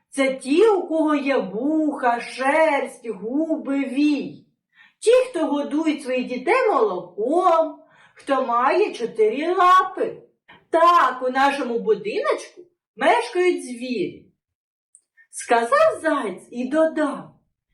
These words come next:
"Тільки в будиночку ніхто нікого не їсть.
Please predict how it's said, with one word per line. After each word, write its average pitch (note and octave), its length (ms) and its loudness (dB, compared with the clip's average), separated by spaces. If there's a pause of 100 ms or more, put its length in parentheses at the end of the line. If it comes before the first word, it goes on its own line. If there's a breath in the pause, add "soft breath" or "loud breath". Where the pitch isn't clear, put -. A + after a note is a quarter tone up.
(240)
"Тільки C#4+ 440 0
в G#3+ 100 -6
будиночку C4 1000 -2 (260 soft breath)
ніхто G#3+ 920 -2
нікого D#4+ 720 0
не E4+ 180 0
їсть. B3+ 720 -8